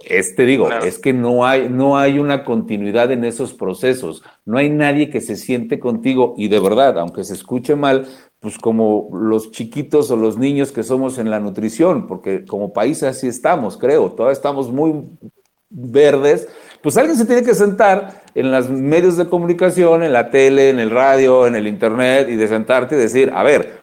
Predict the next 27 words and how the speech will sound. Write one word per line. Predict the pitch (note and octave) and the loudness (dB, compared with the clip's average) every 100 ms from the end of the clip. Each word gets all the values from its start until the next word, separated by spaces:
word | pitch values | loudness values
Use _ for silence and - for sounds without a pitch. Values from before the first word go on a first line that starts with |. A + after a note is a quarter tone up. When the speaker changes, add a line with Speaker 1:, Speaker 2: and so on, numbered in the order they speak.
| _ | _
Speaker 1:
uno | A#2 D3+ F#3+ | 0 2 2
más | D#3+ A2+ D#3+ | 0 0 0
uno | E3 C#3+ | 0 0
son | C#3 C#3 | 0 0
dos". | F3 D#3 - - _ | 2 2 0 -8 _
Perfecto, | - - B2 D#3 - D#2 | -12 0 0 2 0 0
la | E2 | 2
alimentación | F2+ G2 F#2+ G#2+ C3+ C#3 | 0 0 0 0 0 0
es | C3+ | 0
uno | D#3+ G3 | 0 2
más | F3+ D#3+ | 2 0
uno | F#3 F#3 F#3+ - | 2 2 0 -2
y | |
te | A2+ B2+ | 0 4
va | E3+ | 6
a | |
dar | D#3+ | 6
esto. | G#3 - G2 - - _ - | 4 0 -6 -8 -12 _ -2
Y | C3+ | 2
desmitificar, | C#3 D3 D3+ F3+ E3+ G#3 B3 - | 2 2 -2 -2 -2 2 2 2
porque | B3 - | -2 -4
también | - D3 D#3+ G3 A3 | -2 0 2 2 2
es, | F3 - | -2 -2
es, | D#3+ D#3 | -2 0
es | - D3 | -2 -4
muy | E3 E3 | -2 -2
complejo, | E3+ D3+ E3 C3+ D3 D#3 | -2 0 0 2 2 0